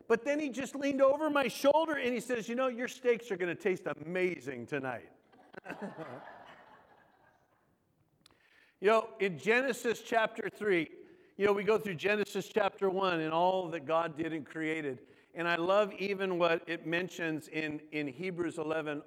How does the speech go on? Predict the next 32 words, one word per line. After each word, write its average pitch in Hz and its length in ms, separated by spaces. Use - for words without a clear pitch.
All 247 600
that 233 200
we 202 220
see - 720
was 156 300
created 180 960
because 151 340
of 131 140
God's 139 340
spoken 147 480
word. 127 280
The 175 120
chair 277 360
you're 277 160
sitting 254 400
on 196 180
today 143 500
was 180 320
created 202 640
because 160 340
of 139 160
God's 147 560
spoken 175 680
word. 143 260
The - 80
clothes 247 560
that 214 160
you 196 160
and 185 100
I 180 140
wear 180 200
today 151 440